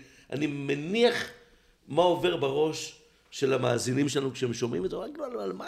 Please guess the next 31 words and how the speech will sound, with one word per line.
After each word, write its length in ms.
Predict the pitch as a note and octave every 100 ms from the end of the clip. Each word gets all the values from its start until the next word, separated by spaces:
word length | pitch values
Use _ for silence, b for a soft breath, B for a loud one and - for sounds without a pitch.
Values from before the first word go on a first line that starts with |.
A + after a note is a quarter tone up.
| F#4+
אתה 80 | - G4
מדבר?" 560 | G4 F#4+ A#4 G4+ B2
מדובר 380 | B2+ C3+ D3 B3+
בגברת, 680 | E4 D#3+ C#3 A2+ D#3 D#3 D3 - b b b b
או 120 | A2
ב-, 100 | G#2+ A2 G#2 A2
ב-, 60 |
או 120 | A2 A#2
בגבר, 560 | A#2+ A#2+ A2+ E3 D3+ - b b b -
שלא 320 | - B2+ E3
בחלו, 640 | F#3+ - F#3 D#3 D3+ B2+ - - _ - G#2 A2+ G#2+
וכדי 380 | A#2+ A#2+ A2+
להשיג 500 | B2 A#2+ A#2+ - E3+
את 80 | D#3
מה 100 | D3+
שהם 200 | C#3+ C3+
רצו, 340 | B2 A#2+ C3+ C3 b b b _ -
הם 140 | B2 - - -
באמת, 440 | C3 C#3+ - - - -
אה, 40 | - G#2 G2+ G#2
פירקו 280 | - B2 E3+
משפחה, 640 | F#3+ F#3+ D#3 A#2 B2 G#2+ G2+
קדשו, 320 | A#2 - -
זה, 120 | A#2
זה, 100 | G#2+ A2+ - b b b
זאת 120 | -
האשמה 300 | A#2+ A#2+ F3
לא 100 | F3
פשוטה, 380 | F3 G#3 F#3+ G3
זאת 120 | A#2+ B2
האשמה 300 | B2 D3+